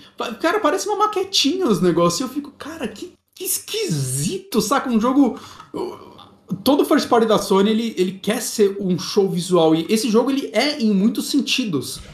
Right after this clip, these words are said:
Né? Tem muita coisa bonita nele, mas ao mesmo tempo, tipo, tem muita gente falando, "Ah, esse jogo é horrível." Porque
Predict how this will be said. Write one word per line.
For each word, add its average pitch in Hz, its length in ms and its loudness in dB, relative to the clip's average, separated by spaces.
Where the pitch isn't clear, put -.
Né? 175 120 2
Tem 208 120 2
muita 269 240 4
coisa 226 380 0
bonita 185 420 2
nele, 170 200 2
mas 185 180 0
ao 214 60 4
mesmo 226 120 -2
tempo, 240 140 -4
tipo, 226 160 -4
tem 226 140 2
muita 247 160 0
gente 240 100 0
falando, 240 240 2
"Ah, 262 100 0
esse 170 140 -6
jogo 160 160 0
é 240 60 4
horrível." 180 520 0
Porque 247 640 0